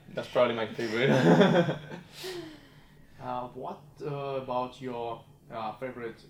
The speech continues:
Speaker 2: uh, Spanish meals? Uh, let's introduce some of them.
Speaker 1: So my favorite Spanish meal is probably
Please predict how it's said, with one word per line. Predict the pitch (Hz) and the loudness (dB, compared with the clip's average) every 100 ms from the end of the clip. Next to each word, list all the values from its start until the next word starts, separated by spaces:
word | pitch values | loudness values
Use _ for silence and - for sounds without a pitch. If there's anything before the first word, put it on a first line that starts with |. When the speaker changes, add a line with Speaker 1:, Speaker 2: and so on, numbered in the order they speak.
| - | -14
Speaker 2:
uh, | 107 104 | -12 -12
Spanish | - 127 147 - - 170 | -12 -12 -12 -14 -18 -14
meals? | 156 185 202 - - - - - | -12 -14 -16 -20 -20 -20 -20 -16
Uh, | 123 113 113 113 - - - - | -10 -10 -10 -14 -20 -20 -20 -18
let's | 120 120 - - 131 | -16 -16 -18 -20 -20
introduce | 127 123 120 135 | -16 -14 -12 -14
some | 135 135 - - - - | -16 -20 -20 -20 -20 -20
of | 127 | -16
them. | 123 131 - - - - - - - - | -16 -16 -20 -20 -20 -20 -20 -20 -20 -16
Speaker 1:
So | - 127 120 117 113 107 | -4 -2 0 0 0 -2
my | 110 113 | -4 -4
favorite | 135 139 - | 0 0 0
Spanish | - 120 120 - | -4 -10 -10 -10
meal | 120 | -14
is | 104 | -14
probably | - 110 107 104 107 104 | -8 -6 -4 -4 -6 -8